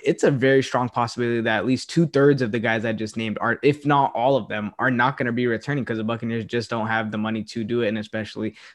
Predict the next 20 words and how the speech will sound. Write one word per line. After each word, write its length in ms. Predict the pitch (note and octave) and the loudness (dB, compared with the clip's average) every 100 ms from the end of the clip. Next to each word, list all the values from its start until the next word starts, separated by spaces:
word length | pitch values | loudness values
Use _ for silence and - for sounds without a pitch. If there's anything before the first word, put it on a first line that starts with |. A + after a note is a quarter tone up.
| _ | _
since 220 | A#2 G#2+ | -8 -4
they 140 | A2 | -4
have, 380 | G#2+ G#2 G#2 F2+ | -2 -2 -2 -6
uh, 400 | - G#2+ G2+ - | -6 -4 -4 -8
some 220 | - A2+ | -10 -8
of 60 | G#2+ | -6
these 180 | G#2+ G2+ | -8 -8
younger 240 | G#2+ G2+ | -10 -10
guys 200 | G#2 G2+ | -12 -12
that 120 | G#2 | -10
they're 100 | G#2+ | -10
gonna 160 | G#2 G#2 | -10 -8
be 220 | G#2+ G#2 | -8 -8
needing 300 | A2 G#2+ G#2+ | -8 -10 -10
to 120 | G#2+ | -14
pay 340 | - - A#2+ A2+ | -14 -6 -4 -4
in 200 | G2+ G#2 | -6 -10
a 60 | |
few 240 | G#2 - A2 | -12 -8 -6
years. 480 | G#2+ C3+ D#3 A#2 | -4 0 0 0